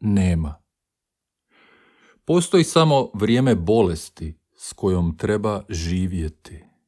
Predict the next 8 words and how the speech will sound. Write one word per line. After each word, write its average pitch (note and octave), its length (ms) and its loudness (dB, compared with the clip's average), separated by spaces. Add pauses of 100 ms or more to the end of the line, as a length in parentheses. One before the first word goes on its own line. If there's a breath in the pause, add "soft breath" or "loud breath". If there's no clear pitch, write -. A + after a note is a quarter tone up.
(880 loud breath)
U D3+ 100 0
tome C#3+ 360 2
su G#2+ 560 -4
bolesni G#2+ 1120 -2
i G2+ 120 -4
zdravi G#2+ 600 -4
donekle G#2 720 -4 (100)
jednaki. F#2 1040 -4